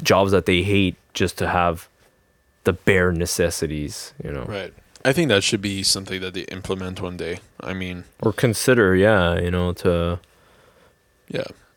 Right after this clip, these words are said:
Speaker 2: I think some people have it harder than others, and maybe something like that could definitely, uh, you know, turn the tides a little bit.
Speaker 1: Mm-hmm. So,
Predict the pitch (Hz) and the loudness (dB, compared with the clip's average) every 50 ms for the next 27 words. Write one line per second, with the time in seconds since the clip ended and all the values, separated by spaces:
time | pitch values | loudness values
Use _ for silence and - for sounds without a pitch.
0 | - - 110 107 127 123 107 - 110 98 - 110 101 104 101 101 101 98 95 98 | -8 -4 -2 0 2 2 2 2 0 0 -2 -2 0 0 0 2 2 0 0 0
1 | 95 - _ _ - - - 107 104 104 101 95 95 95 87 67 92 95 101 98 | -2 -4 _ _ -18 -8 -2 0 0 2 2 0 0 -4 -4 -4 -2 0 2 2
2 | 101 104 104 101 101 98 95 95 92 90 87 - - - - - - - - - | 4 4 2 2 0 -4 -4 -6 -8 -10 -12 -14 -18 -20 -20 -20 -20 -20 -20 -20
3 | _ _ _ _ - 107 104 101 98 - 101 98 95 92 92 92 92 92 95 95 | _ _ _ _ -2 0 2 2 2 0 -2 -2 -4 -4 -4 -4 -2 0 0 0
4 | 95 - - 95 95 95 92 98 98 - - 101 95 95 92 92 92 90 87 85 | 0 -2 -2 -4 -4 -2 -2 -4 -2 -4 -4 -6 -6 -4 -4 -4 -4 -4 -4 -4
5 | 80 82 82 - - 80 80 78 76 78 - _ _ _ _ _ _ _ _ _ | -6 -8 -10 -10 -8 -8 -8 -8 -8 -10 -12 _ _ _ _ _ _ _ _ _
6 | _ - - 101 98 95 90 - - 98 92 95 95 92 95 95 92 92 90 85 | _ -2 -2 0 0 -2 -6 -6 -4 -4 -2 -2 -2 -2 -2 -2 -2 -2 -2 -4
7 | 90 90 85 82 - _ _ 127 123 113 104 95 92 98 107 101 98 92 90 98 | -4 -6 -6 -8 -10 _ _ -6 -4 -2 -2 -2 -2 -4 -4 -4 -2 -2 -2 -4
8 | - _ _ _ - - - _ _ _ - - 127 123 120 120 120 120 117 | -6 _ _ _ -20 -20 -20 _ _ _ 2 4 6 6 8 6 6 4 2